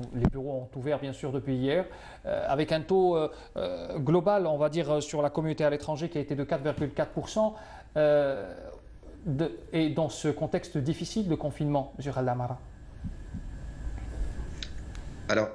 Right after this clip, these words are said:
Speaker 2: nous avons, euh, nous avons mis en place, effectivement, suite, euh, euh, au confinement décidé par, euh, le pays d'accueil, euh, des dispositions particulières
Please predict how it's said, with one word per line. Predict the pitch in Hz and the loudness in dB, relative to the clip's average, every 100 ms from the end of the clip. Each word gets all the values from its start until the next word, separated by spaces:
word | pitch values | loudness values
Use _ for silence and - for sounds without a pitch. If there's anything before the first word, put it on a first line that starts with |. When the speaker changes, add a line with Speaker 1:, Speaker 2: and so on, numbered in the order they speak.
| - | -2
Speaker 2:
nous | 117 117 | 0 4
avons, | 127 123 151 139 | 4 4 4 6
euh, | 113 104 95 92 82 | 6 6 6 2 2
nous | 95 98 | 2 4
avons | 110 123 | 4 6
mis | 123 113 | 6 6
en | 98 | 4
place, | 95 117 117 101 | 4 2 2 -2
effectivement, | - 95 95 98 113 107 92 | -4 -4 2 4 6 6 4
suite, | - 117 - | 0 -2 2
euh, | 92 87 80 - - - - - | 4 4 4 0 -12 -18 -16 -4
euh, | 85 85 85 80 76 73 - | 2 4 4 2 0 -2 0
au | 87 | 0
confinement | 85 113 110 107 110 | 2 2 4 4 6
décidé | 95 95 87 95 | 4 0 2 2
par, | 90 85 | 2 0
euh, | 80 80 76 76 71 73 | 0 0 0 -2 -2 0
le | 82 | 2
pays | 95 98 | 4 4
d'accueil, | 92 78 92 135 - - - - - - | 4 2 2 0 -2 -10 -20 -20 -20 -8
euh, | 87 | -4
des | 85 95 | 0 2
dispositions | 98 98 107 98 92 117 | 0 -2 0 0 0 -2
particulières | 117 92 - - 85 92 127 | 0 -2 -4 -4 2 2 2